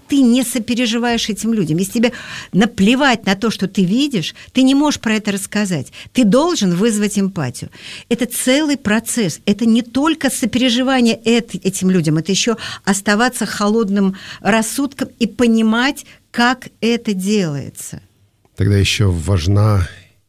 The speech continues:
Speaker 2: искренность.
Speaker 1: Абсолютно. И самое главное, то, что, помните, у Шварца в «Золушке», да, когда король говорит: «Она говорит искренно».
Speaker 2: Мгм.
Speaker 1: Вы слышали?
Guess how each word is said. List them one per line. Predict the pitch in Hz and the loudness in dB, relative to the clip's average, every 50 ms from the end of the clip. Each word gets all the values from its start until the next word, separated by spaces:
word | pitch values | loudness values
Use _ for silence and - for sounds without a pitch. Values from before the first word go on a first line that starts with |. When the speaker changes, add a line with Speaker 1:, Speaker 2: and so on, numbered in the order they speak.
| _ _ _ - | _ _ _ -4
Speaker 2:
искренность. | - 147 131 - - - 87 69 57 - - - - - - - _ _ _ _ - | -2 -2 -2 -2 -4 -6 -4 -4 -6 -8 -10 -12 -14 -14 -18 -20 _ _ _ _ -20
Speaker 1:
Абсолютно. | - - - - 160 139 147 160 196 202 - 180 160 - - - - - - - | -18 -14 -10 -6 -4 -4 -4 -4 -6 -8 -8 -10 -12 -12 -14 -18 -18 -16 -10 -8
И | 185 | -6
самое | - - 226 208 214 226 226 | -2 0 2 2 4 2 2
главное, | 202 233 262 320 311 294 247 233 | 2 2 2 2 2 0 -2 -2
то, | 240 226 | -4 -6
что, | 208 - - 190 | -6 -6 -8 -6
помните, | 269 285 262 - 202 | -4 -4 -4 -4 -4
у | 180 | -8
Шварца | - - 202 202 180 151 - - - 165 | -6 -4 -2 -2 -2 -2 -4 -8 -8 -6
в | |
«Золушке», | 160 165 190 196 165 151 147 - - - - | -4 -4 -2 -2 -2 -4 -6 -8 -10 -12 -10
да, | 151 160 214 254 247 | -6 -4 -4 -4 -2
когда | - 175 165 160 151 165 156 151 147 - - - | -4 -6 -6 -4 -4 -2 -2 -2 -4 -8 -12 -10
король | - - 180 180 175 156 147 | -4 -2 0 2 2 2 0
говорит: | 143 143 147 156 151 143 135 - - - - - - _ - | 0 0 0 0 0 -2 -2 -4 -10 -20 -20 -20 -20 _ -4
«Она | - 143 147 151 147 151 160 175 180 | 0 2 2 4 4 4 2 2 0
говорит | 160 185 185 185 196 196 214 208 214 - | 2 2 2 2 2 0 0 -2 -4 -6
искренно». | 269 262 - - - - - - 156 151 143 147 135 123 110 123 - _ - | -8 -8 -8 -10 -14 -14 -12 -10 -6 -4 -4 -2 -4 -4 -6 -10 -12 _ 0
Speaker 2:
Мгм. | - 113 85 90 156 202 | 0 2 4 4 2 2
Speaker 1:
Вы | 170 147 190 | 2 0 -2
слышали? | 190 - - - 190 285 349 370 - - 311 233 160 147 | -2 -2 -4 -4 -2 -2 -2 -4 -4 -4 -4 -4 -6 -6